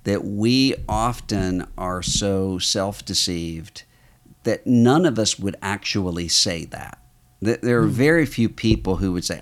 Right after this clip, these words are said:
Speaker 1: "I don't need anything." Uh, but instead, that's how we're living, and it's sort of the subtext of our lives that we're, we're kind of
Speaker 2: Mm.
Speaker 1: keeping hidden,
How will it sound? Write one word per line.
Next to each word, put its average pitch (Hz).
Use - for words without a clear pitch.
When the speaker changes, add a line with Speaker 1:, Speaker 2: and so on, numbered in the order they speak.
Speaker 1:
"I 139
don't 131
need 107
anything." 82
Uh, 95
but 101
instead, 104
that's 92
how 101
we're 92
living, 90
and 95
it's 92
sort 104
of 92
the 87
subtext -
of 87
our 90
lives 90
that 90
we're, 87
we're 90
kind 92
of 85
Speaker 2:
Mm. 92
Speaker 1:
keeping 87
hidden, 95